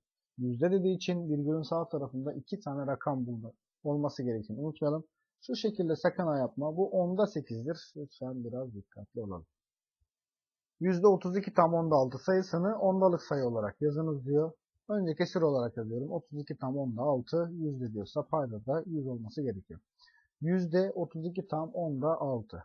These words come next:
Bakın şöyle yapabilirim. Otuz iki tam onda altı sayısını yüze bölmem isteniyor burada. Yani benim burada virgülü iki basamak sol tarafa doğru kaydırıyorum.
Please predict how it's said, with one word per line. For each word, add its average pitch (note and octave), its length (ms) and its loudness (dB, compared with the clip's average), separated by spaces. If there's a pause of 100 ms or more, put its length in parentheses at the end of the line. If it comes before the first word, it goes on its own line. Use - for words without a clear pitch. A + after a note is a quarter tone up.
(100)
Bakın C#3+ 220 -4
şöyle G3 320 4
yapabilirim. E3+ 540 4
Otuz E3 320 -6
iki G#3+ 180 -2
tam D#3 200 0
onda F3 280 2
altı D#3+ 300 4
sayısını D3+ 440 -2
yüze E3 320 2
bölmem D#3 320 6
isteniyor G#2+ 480 -4
burada. G2 260 -6 (420)
Yani E3 280 4
benim E3+ 260 2
burada C3 340 2
virgülü D#3 400 2
iki F3+ 200 0
basamak D3 400 2
sol F3 220 2
tarafa A#2 340 -4
doğru D#3 200 0
kaydırıyorum. A#2+ 520 0